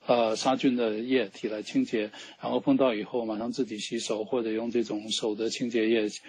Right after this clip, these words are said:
清洁手。还有一个就是，这个东西并不是在手上传染给你的，而是你要触碰到你的黏膜。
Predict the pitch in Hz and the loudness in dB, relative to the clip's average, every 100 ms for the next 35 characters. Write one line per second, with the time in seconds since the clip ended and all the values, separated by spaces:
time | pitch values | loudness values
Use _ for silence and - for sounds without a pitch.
0 | - - 147 123 120 - 113 - - - | -10 2 4 6 4 2 -2 -4 -18 -16
1 | - - 170 175 131 139 139 147 135 139 | -16 0 4 4 2 -2 -2 -2 -2 -6
2 | - 170 156 160 160 160 147 139 165 139 | -2 -2 0 0 0 -2 -2 -2 0 0
3 | - 107 104 180 151 131 117 107 117 113 | -2 -8 -4 -4 -2 -4 -6 -4 -4 -2
4 | 107 110 120 123 165 127 120 - 214 - | -2 -2 0 0 0 0 -2 0 0 2
5 | 147 131 123 120 110 127 117 123 139 139 | 0 2 0 -2 -4 -2 -2 0 0 0
6 | 120 | 0